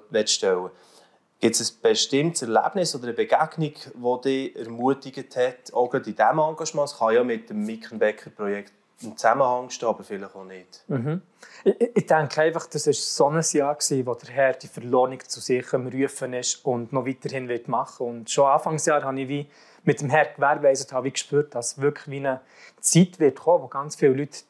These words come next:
Speaker 2: den Herr werden kennenlernen. Und auf der einen Seite habe ich das gesehen, das Leben von Philipp.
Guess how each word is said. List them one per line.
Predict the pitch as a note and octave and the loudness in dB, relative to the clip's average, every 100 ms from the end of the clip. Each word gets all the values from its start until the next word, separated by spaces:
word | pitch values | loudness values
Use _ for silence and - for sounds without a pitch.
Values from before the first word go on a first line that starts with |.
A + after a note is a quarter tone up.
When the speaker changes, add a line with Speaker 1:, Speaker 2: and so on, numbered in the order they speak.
| _ _ - | _ _ -10
Speaker 2:
den | C3 | -2
Herr | C#3+ D3 | 2 2
werden | C#3 C3 - | 2 -2 -6
kennenlernen. | - D3 F3+ F3+ C#3+ - B2 _ - - - - | -4 -2 0 0 -2 -4 -14 _ -20 -20 -20 0
Und | C#3 C3+ B2+ | 2 2 -2
auf | F3 - | -8 0
der | D#3+ | 0
einen | D#3 | 2
Seite | D#3+ D#3 | 0 2
habe | C#3 | 0
ich | C#3 | -2
das | - | -2
gesehen, | D3+ C#3+ | 0 0
das | - - | -2 0
Leben | C#3 C#3 | 0 0
von | - C3 | -4 -2
Philipp. | - D#3+ F#3 - | 2 2 2 -4